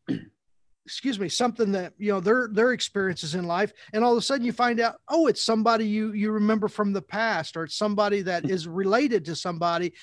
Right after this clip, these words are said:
Speaker 1: And then you learn things. If you don't connect with people, I think you miss out. I think
Speaker 2: Mm-hmm.
Speaker 1: you miss out on the spice of life, of learning from, from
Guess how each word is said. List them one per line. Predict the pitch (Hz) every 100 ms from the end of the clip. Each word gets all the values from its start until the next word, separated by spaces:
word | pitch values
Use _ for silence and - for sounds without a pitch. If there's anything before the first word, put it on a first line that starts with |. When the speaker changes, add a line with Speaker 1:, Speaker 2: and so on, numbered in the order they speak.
| - -
Speaker 1:
And | 214 208 214
then | 285 269
you | 214 214
learn | 208 214 247 247 202
things. | 160 175 147 143 147
If | 160
you | 233
don't | 285 269 254 151 - _ _
connect | - 208 240 240
with | 233 220
people, | 202 185 - 190 185 _ - _ _ _
I | 170
think | 202 285 -
you | 226
miss | 196 208 -
out. | 160 151 - _ - _ _ -
I |
think | - 262
Speaker 2:
Mm-hmm. | 202
Speaker 1:
you | 214 208 220
miss | 214
out | 208 202 -
on | 180 160
the | 151
spice | - - 208 - 175
of | 143
life, | 160 160 139 127 - - _ _ _ -
of | 170 147 170
learning | 175 185 214 202 170 151
from, | - 156 147
from | 147 170 151